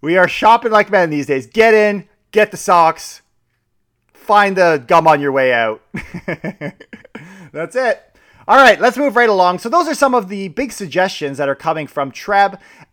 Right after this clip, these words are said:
and obviously they got a lot of pull. So a lot of those things, I would say the majority of those things, are going to kick in because there's a lot of, there's a big membership, first of all, of which I am included, and they are a strong voice. They are tracking what's happening, and they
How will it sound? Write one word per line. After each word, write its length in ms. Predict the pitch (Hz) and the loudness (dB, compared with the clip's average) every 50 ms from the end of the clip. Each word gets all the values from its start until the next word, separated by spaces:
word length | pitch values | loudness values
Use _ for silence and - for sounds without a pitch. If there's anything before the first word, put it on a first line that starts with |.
| _ | _
and 300 | 170 185 196 202 202 196 - | -8 -6 -4 -4 -4 -4 -2
obviously 480 | 190 208 269 294 302 302 269 - 277 247 | 0 0 0 0 -2 -6 -8 -8 -8 -8
they 100 | 233 220 | -6 -6
got 140 | 226 233 | -4 -4
a 40 | 233 | -2
lot 120 | 240 240 240 | -2 -2 -4
of 100 | 233 - | -4 -4
pull. 360 | - 208 - 131 - - _ _ _ | -4 -4 -4 -4 -6 -10 _ _ _
So 400 | _ - 190 185 190 185 180 185 - | _ -4 -2 -2 0 -2 -4 -6 -10
a 40 | 165 | -4
lot 240 | 165 185 196 220 247 | -2 0 0 2 0
of 200 | 254 208 165 156 | -2 -4 -6 -6
those 360 | 185 202 202 208 196 202 - | -4 -2 -2 -2 -4 -6 -8
things, 300 | - 226 208 175 165 170 | -6 -6 -6 -6 -6 -6
I 80 | 170 165 | -6 -6
would 100 | 170 165 | -6 -8
say 100 | 180 170 | -10 -12
the 80 | 151 | -10
majority 480 | 143 143 131 - - 156 170 190 185 170 | -12 -12 -12 -8 -8 -6 -6 -6 -8 -8
of 80 | 143 127 | -6 -6
those 160 | 135 127 - | -6 -8 -6
things, 220 | - 131 135 127 | -10 -12 -10 -10
are 60 | 165 | -12
going 300 | 147 147 156 170 190 190 | -12 -8 -8 -8 -8 -10
to 140 | - - 202 | -12 -14 -16
kick 320 | 202 - - 175 - - - | -18 -12 -10 -10 -10 -10 -14
in 400 | - 139 147 131 104 - _ _ | -12 -10 -10 -10 -12 -16 _ _
because 460 | - 131 - 180 165 156 147 - - _ _ _ _ _ _ _ | -20 -12 -6 -6 -4 -4 -6 -8 -14 _ _ _ _ _ _ _
there's 180 | - 147 151 147 | -10 -10 -8 -8
a 40 | |
lot 240 | 156 147 151 165 165 | -4 -2 0 0 0
of, 80 | 165 - | -2 -6
there's 120 | 151 131 | -8 -12
a 60 | 131 | -12
big 160 | 104 147 139 123 | -10 -10 -10 -8
membership, 640 | 127 131 156 202 226 220 - - 254 254 254 _ | -6 -6 -2 -2 -2 -2 0 -2 -4 -4 -4 _
first 220 | - 139 135 - 139 | -10 -10 -10 -10 -8
of 80 | 127 | -6
all, 320 | 165 220 269 320 320 269 233 _ _ _ _ _ | -4 -4 -4 -6 -10 -16 _ _ _ _ _ _
of 180 | - 131 135 120 | -10 -10 -8 -6
which 200 | 135 160 156 - - | -8 -8 -8 -8 -8
I 180 | 127 123 127 131 | -8 -6 -6 -6
am 140 | 127 123 131 | -6 -8 -10
included, 440 | 127 - - 170 196 233 285 - _ _ _ _ _ _ _ _ _ 240 _ _ | -14 -12 -10 -8 -8 -8 -8 -10 _ _ _ _ _ _ _ _ _ _ _ _
and 500 | 147 151 156 160 160 160 160 160 160 151 | -8 -6 -6 -4 -4 -4 -4 -4 -6 -4
they 120 | 143 185 202 | -2 -2 0
are 220 | 202 202 214 214 | 2 2 0 0
a 40 | 202 | -2
strong 320 | 196 - 226 214 220 214 | -4 -4 -2 -2 -2 -2
voice. 540 | 185 208 233 269 214 120 - - - - _ _ | -2 -2 -2 -2 -4 -6 -12 -20 -20 -20 _ _
They 160 | 131 160 175 | -4 -2 -2
are 100 | 175 175 | -2 -2
tracking 460 | - - - 202 196 196 190 208 190 | -4 -2 0 2 2 2 0 -4 -10
what's 140 | 185 180 - | -10 -8 -6
happening, 400 | 175 190 196 190 202 208 190 - | -4 -4 -4 -6 -8 -14 -16 -16
and 180 | - 160 160 | -16 -14 -12
they 360 | 151 202 208 214 214 220 214 | -8 -4 -2 -2 -2 -2 -4